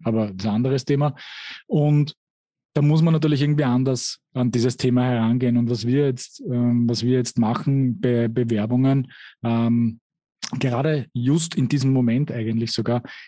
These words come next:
ist, dass, äh, Teile des Teams dann noch einmal ein Gespräch führen.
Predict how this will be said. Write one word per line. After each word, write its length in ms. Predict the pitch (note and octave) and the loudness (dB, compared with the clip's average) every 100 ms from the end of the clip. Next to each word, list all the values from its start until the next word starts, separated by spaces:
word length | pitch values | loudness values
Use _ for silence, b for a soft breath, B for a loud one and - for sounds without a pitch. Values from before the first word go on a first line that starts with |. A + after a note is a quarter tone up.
| - | -2
ist, 320 | C3+ A#2 - | 0 0 0
dass, 480 | B2 B2 A#2+ - - | 0 2 0 -4 -4
äh, 420 | A#2+ A#2+ A#2 A#2 A2+ | -2 0 0 0 -2
Teile 300 | A#2+ B2 C#3 | -2 0 0
des 160 | C3+ B2 | 0 -2
Teams 400 | - C#3 D3 D3+ | -2 2 2 0
dann 220 | B2+ A#2 | 0 2
noch 120 | A#2 | 2
einmal 220 | B2 A#2+ A2+ | 0 0 0
ein 80 | |
Gespräch 440 | G2+ - F#2+ G2+ F#2+ | -4 -8 -6 -8 -8
führen. 300 | G2 F#2 | -8 -8